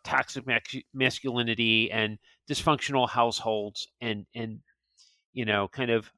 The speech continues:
um, clandestine government missions." You know, we, we, you know, we wouldn't say, we wouldn't be talking about him. We'd probably be talking about, like, um, okay, a Checkmate series or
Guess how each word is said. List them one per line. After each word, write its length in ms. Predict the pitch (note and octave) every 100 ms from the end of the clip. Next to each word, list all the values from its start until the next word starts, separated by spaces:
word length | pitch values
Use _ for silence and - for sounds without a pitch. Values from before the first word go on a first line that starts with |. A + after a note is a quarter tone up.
| -
um, 420 | G2 F#2 F#2+ - _ _ _
clandestine 720 | - F3+ D#3 F3 - - D#3+
government 420 | C#3 C3+ C3+ B2 - _ _ _
missions." 640 | C3 B2+ C3+ - D2 - -
You 100 | C3+
know, 120 | A#2+ -
we, 200 | D#3 - _ _ _
we, 160 | D3+ E3+ -
you 140 | D3 B2
know, 280 | A2+ G#2+ - _ -
we 140 | F3
wouldn't 320 | F3 G3+ F#3+ -
say, 280 | F3+ E3+
we 160 | - D#3
wouldn't 200 | E3+ F#3
be 60 | D#3+
talking 360 | - C#3+ C3+ A2+
about 220 | F#2 F#2
him. 80 | G2+
We'd 140 | G#2+ - _ _ - - - _
probably 180 | F3 F3
be 40 |
talking 360 | - D#3 C#3+ C#3+
about, 340 | C3 B2 A#2+ G#2
like, 400 | G2+ G2+ - - -
um, 440 | G2 F#2 F2 E2 _ _ _ _ _ _ - -
okay, 260 | E3 D3+ B2+
a 60 |
Checkmate 520 | A2+ - D3+ A#2 F2 -
series 540 | - C#2+ - - - _
or 460 | - G#2+ A2 G#2 G2